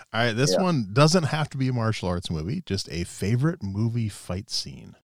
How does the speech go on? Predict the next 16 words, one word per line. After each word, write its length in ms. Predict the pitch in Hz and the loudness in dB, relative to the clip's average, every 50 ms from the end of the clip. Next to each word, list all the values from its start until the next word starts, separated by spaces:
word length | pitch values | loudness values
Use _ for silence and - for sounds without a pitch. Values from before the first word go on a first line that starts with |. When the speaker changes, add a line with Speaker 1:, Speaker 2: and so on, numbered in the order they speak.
| _ _ - | _ _ -12
Speaker 2:
Hmm. 220 | - 110 104 95 87 82 _ _ _ _ | -10 -8 -8 -8 -8 -10 _ _ _ _
Favorite 300 | - 95 101 107 104 104 | -8 -8 -8 -6 -8 -10
movie 320 | 87 90 95 98 92 92 87 | -10 -8 -8 -8 -8 -10 -14
fight 340 | - - - - - - - | -16 -12 -10 -8 -6 -6 -8
scene. 420 | - - - 82 - - - - - - - - - - _ _ _ _ - | -10 -14 -16 -16 -16 -16 -18 -20 -20 -20 -20 -20 -20 -20 _ _ _ _ -10
Man, 220 | - - 98 95 | -6 -4 -4 -2
there's, 440 | 95 101 104 101 - - - - - _ _ - | 0 0 -2 -2 -4 -8 -14 -16 -20 _ _ -4
that's 220 | - 95 101 - - | -2 -2 -2 -2 -6
a 60 | 95 | -10
difficult 580 | 90 95 92 - - 92 - 95 92 90 90 | -8 -8 -8 -8 -8 -10 -6 -4 -4 -4 -4
one. 280 | - 90 92 92 92 90 - - - - - - - | -4 -8 -8 -8 -8 -12 -14 -18 -20 -20 -20 -18 -16
Speaker 1:
<laughs> 60 | - - - _ _ _ - 101 | -16 -16 -16 _ _ _ 0 2
Speaker 2:
Honestly, 500 | 104 113 135 156 165 160 - - 156 139 - | 2 4 4 2 0 -4 -2 0 0 0 2
I 100 | 104 107 | 2 0
mean, 280 | 110 113 113 107 101 - _ _ | 0 0 -2 -2 -2 -6 _ _
the, 560 | 170 190 202 208 202 202 113 107 98 - - | -14 -12 -10 -4 2 4 4 4 4 2 -4